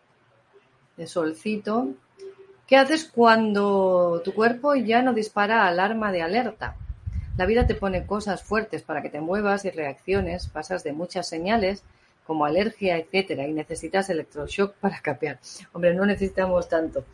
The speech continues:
pero sí que es verdad que estamos acomodados ahí a no movernos y a estar ahí en ese estado en el que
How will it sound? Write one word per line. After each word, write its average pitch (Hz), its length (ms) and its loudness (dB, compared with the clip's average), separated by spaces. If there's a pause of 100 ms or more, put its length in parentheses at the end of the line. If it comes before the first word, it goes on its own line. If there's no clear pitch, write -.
(420)
pero 180 460 10
sí 196 160 2
que 214 80 2
es - 40 2
verdad 196 220 4
que 202 60 -4
estamos 190 280 0
acomodados 165 540 -2
ahí 170 260 -2
a 175 120 0
no 170 220 0
movernos 185 600 0
y 165 100 0
a 151 160 -4
estar 165 300 -2
ahí 175 400 0
en 165 120 0
ese 170 180 -6
estado 180 400 4
en 147 140 -4
el 147 160 -8
que 131 480 -4